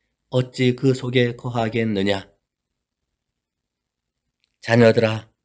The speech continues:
우리가 말과 혀로만 사랑하지 말고 행함과 진실함으로 하자. 이로써 우리가 진리에 속한 줄을 알고 또 우리 마음을 주 앞에서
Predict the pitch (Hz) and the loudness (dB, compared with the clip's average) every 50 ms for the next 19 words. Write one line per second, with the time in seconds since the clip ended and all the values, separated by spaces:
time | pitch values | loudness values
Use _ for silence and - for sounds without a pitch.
0 | _ _ _ _ _ _ _ _ _ _ _ _ _ _ _ _ _ - 120 117 | _ _ _ _ _ _ _ _ _ _ _ _ _ _ _ _ _ -2 0 2
1 | 117 110 123 120 117 123 123 117 120 123 123 127 123 120 123 127 - 139 131 127 | 4 6 6 4 4 4 2 2 2 2 2 2 0 0 0 -4 -6 -6 -4 -2
2 | 123 123 123 123 123 123 - 135 131 127 123 127 123 123 131 123 123 123 127 127 | 0 0 0 0 -2 -4 -6 -8 -6 -4 -2 -4 -4 -2 -4 -2 -2 0 0 0
3 | 123 127 127 123 123 127 135 - _ _ _ _ _ _ _ _ - - 151 131 | 2 2 2 2 2 0 -4 -10 _ _ _ _ _ _ _ _ -8 -4 -2 0
4 | 127 123 123 117 123 120 120 120 - - 135 123 120 - - 120 117 113 120 123 | 0 2 2 2 0 0 -2 -4 -6 -6 -4 -4 -4 -4 -4 -4 -4 -4 -2 -2
5 | 117 113 117 117 113 120 - 110 95 - 110 101 - _ _ _ _ _ _ _ | 0 0 0 0 0 -2 -6 -10 -8 -8 -8 -8 -10 _ _ _ _ _ _ _
6 | _ _ _ _ _ _ _ _ _ _ _ _ _ _ _ _ _ _ _ - | _ _ _ _ _ _ _ _ _ _ _ _ _ _ _ _ _ _ _ 0
7 | 135 117 120 113 110 - 131 120 117 120 - 135 120 120 117 127 123 123 123 120 | 2 4 4 4 4 4 4 4 4 4 2 0 0 2 4 4 4 4 2 0
8 | 127 - _ _ _ _ _ _ _ - - 127 123 120 127 123 123 120 123 - | -4 -10 _ _ _ _ _ _ _ -8 -4 -2 2 4 6 6 6 4 2 -2
9 | 135 - - 131 127 127 123 123 123 127 123 127 - - 131 127 127 127 123 135 | -14 -10 -8 -6 -4 -4 -4 -2 -2 -2 -2 -2 -4 -6 -4 -4 -4 -2 0 0
10 | 127 123 131 131 _ _ _ _ _ _ _ _ _ - 151 135 127 123 143 143 | 0 -2 -2 -6 _ _ _ _ _ _ _ _ _ -2 0 2 2 2 2 2
11 | 127 123 127 123 123 127 127 123 117 120 120 120 117 117 117 117 - - 123 117 | 2 2 2 0 0 0 0 0 0 2 4 4 4 2 0 -4 -6 -6 -6 -6
12 | 101 123 120 - - 120 113 113 120 117 117 113 113 127 - | -4 -6 -8 -8 -8 -8 -6 -4 -2 -2 -2 -2 -4 -6 -14